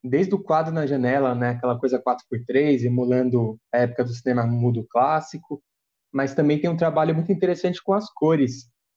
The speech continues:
Os personagens, eles são aí no mesmo mundo,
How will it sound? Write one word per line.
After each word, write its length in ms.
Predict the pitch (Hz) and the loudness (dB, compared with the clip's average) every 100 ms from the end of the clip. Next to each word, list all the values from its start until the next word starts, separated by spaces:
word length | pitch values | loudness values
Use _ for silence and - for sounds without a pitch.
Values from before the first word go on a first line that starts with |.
| _ _ | _ _
Os 80 | - | -4
personagens, 600 | 127 160 151 156 160 147 | -2 0 0 0 0 0
eles 200 | 151 143 | -2 0
são 120 | 156 | 0
aí 160 | 147 143 | 4 4
no 80 | 147 | 4
mesmo 280 | 143 160 | 4 2
mundo, 540 | 147 135 175 208 208 | 2 2 4 4 2